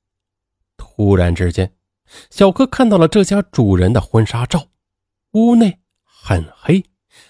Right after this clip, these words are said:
他依靠着手电筒的光线，小柯一眼就认出这个女人竟然是王咪咪。就在小柯意识到大事不妙的时候，卧室内传出了几声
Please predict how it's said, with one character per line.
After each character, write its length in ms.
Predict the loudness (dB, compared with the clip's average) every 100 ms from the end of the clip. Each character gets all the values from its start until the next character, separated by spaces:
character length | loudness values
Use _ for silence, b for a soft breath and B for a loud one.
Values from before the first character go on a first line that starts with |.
| b
他 160 | -8 -8
依 200 | -4 -4
靠 280 | -4 -4 -2
着 80 | -2
手 260 | -2 -2
电 200 | 2 0
筒 180 | 0 -4
的 80 | -2
光 220 | 2 2
线， 200 | 2 -2 B B
小 300 | -14 -2 -2
柯 180 | -2 -6
一 220 | -2 -2 -2
眼 200 | -4 -2
就 120 | 0
认 200 | 2 0
出 200 | -2 -8 _ _ _
这 180 | -12 -10
个 100 | -6
女 200 | -4 -2
人 200 | 0 0 -2 B B _
竟 360 | -4 -2 0
然 140 | 0 -2
是 140 | 0
王 360 | 0 0 -2 4
咪 200 | 6 6
咪。 240 | 6 2 _ _ _ _ _ _ _ _ _ B B
就 140 | 2
在 80 | 2
小 220 | 4 2
柯 180 | 2 0
意 140 | 2 2
识 120 | 2
到 80 | 0
大 240 | 0 -4
事 160 | -2 -2
不 200 | 2 2
妙 260 | 4 2
的 80 | 0
时 140 | 0
候， 180 | 0 2 0 2
卧 200 | 4 2
室 300 | 0 -2 0
内 260 | 0 -2 -4 -18
传 340 | -6 -2 -2
出 160 | 0 0
了 80 |
几 160 | 2 -2
声 280 | -2 -2